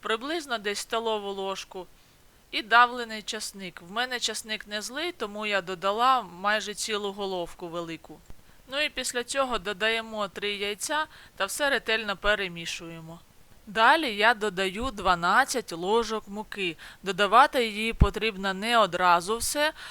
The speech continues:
а поступово. Трошку до-, трошки додали, перемішайте. І знову трошки додали муки, перемішайте. Тому що, можливо, вам потрібно буде менше додати муки, ніж додала я.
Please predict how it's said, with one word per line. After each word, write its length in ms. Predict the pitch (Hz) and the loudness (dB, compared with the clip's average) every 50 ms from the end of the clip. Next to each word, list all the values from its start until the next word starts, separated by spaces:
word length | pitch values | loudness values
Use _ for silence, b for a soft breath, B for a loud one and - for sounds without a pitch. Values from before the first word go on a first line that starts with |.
| B B B | B B B
а 140 | B 262 294 | B 8 10
поступово. 800 | - 294 294 - - 269 254 - - 202 196 190 170 175 170 | 8 6 4 2 0 -2 -2 0 2 2 2 2 0 -2 -4
Трошку 540 | - - 214 233 247 240 - - - - 180 | -4 0 4 6 6 6 4 0 -6 -8 -8
до-, 180 | 170 160 190 - | -4 -4 -4 -4
трошки 520 | - - - - 240 247 - - - 196 | -6 -6 -2 2 2 2 2 0 -4 -4
додали, 640 | 175 185 180 165 208 226 269 339 359 359 370 370 359 - B B B B B | -2 -2 0 4 6 6 6 6 4 2 0 -4 -4 -8 B B B B B
перемішайте. 1040 | - 226 254 302 302 285 247 208 - - - 196 185 180 175 170 - - 165 - - - - | 2 4 4 4 4 2 -2 -4 -4 -2 0 2 2 2 2 0 -2 -6 -8 -8 -10 -12 -8
І 120 | - 277 214 | -6 -4 -4
знову 480 | - 202 180 208 208 202 180 170 170 | -4 -4 -4 -2 -2 -2 -2 -2 -4
трошки 400 | - - 214 220 214 - - 190 | -2 0 2 2 2 0 -4 -6
додали 520 | 180 170 180 165 180 214 254 294 320 320 311 | -6 -6 -4 2 6 6 6 6 6 2 0
муки, 500 | 311 302 285 - - 277 269 277 - - - - | -2 -4 -6 -4 -4 -4 -4 -4 -4 -8 -8 -4
перемішайте. 960 | - 226 233 254 254 240 226 214 - - - 190 180 170 160 156 - - - - - - | 0 2 2 2 2 0 -2 -4 -4 -4 -2 0 0 0 0 -2 -6 -14 -16 -16 -14 -12
Тому 220 | - 220 247 269 285 | -12 -8 -4 -2 0
що, 200 | - 294 262 240 | 0 0 0 -2
можливо, 500 | 247 240 226 240 254 262 247 240 240 226 | -4 -6 -6 -6 -6 -4 -2 -2 -2 0
вам 240 | 226 269 302 320 | 2 2 2 2
потрібно 540 | - 254 233 - 240 247 262 233 262 254 247 | 0 -4 -8 -6 -6 -8 -8 -6 -6 -6 -6
буде 320 | 214 233 247 214 247 247 247 | -6 -6 -6 -4 -2 -4 -2
менше 420 | 247 254 254 247 240 - - 208 | -2 -4 -4 -4 -4 -6 -6 -6
додати 480 | 190 202 202 185 208 202 202 - 208 190 | -6 -6 0 2 4 4 4 2 -4 -10
муки, 420 | 190 202 208 - - 285 302 302 | -10 -12 -14 -10 -4 -2 -2 -2
ніж 360 | 277 226 202 208 226 226 202 | -4 -6 -8 -8 -8 -8 -6
додала 440 | 175 202 196 180 196 196 202 220 233 | -6 -8 -4 -2 -2 0 0 0 -2
я. 260 | 226 202 190 160 151 | -2 -4 -6 -6 -6